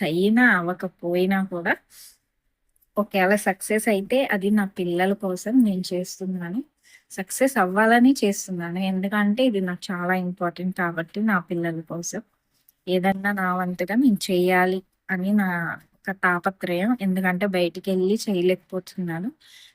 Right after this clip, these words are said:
ఎందుకంటే ఇంట్లో పిల్లల్ని వదిలేసి వాళ్ళు మమ్మీ ఉంది, మా మమ్మీ బాగా చూసుకుంటుంది. మంచిగా చదువు కొంచెం తగ్గిపోయింది.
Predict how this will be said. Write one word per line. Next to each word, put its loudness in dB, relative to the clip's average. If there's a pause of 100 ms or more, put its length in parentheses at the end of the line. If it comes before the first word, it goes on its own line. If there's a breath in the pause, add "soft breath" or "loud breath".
ఎందుకంటే 4
ఇంట్లో 2
పిల్లల్ని 2
వదిలేసి 0
వాళ్ళు 2 (300)
మమ్మీ -2
ఉంది, 4
మా 2
మమ్మీ -2
బాగా 0
చూసుకుంటుంది. -8 (120)
మంచిగా 0
చదువు 0
కొంచెం 4
తగ్గిపోయింది. -2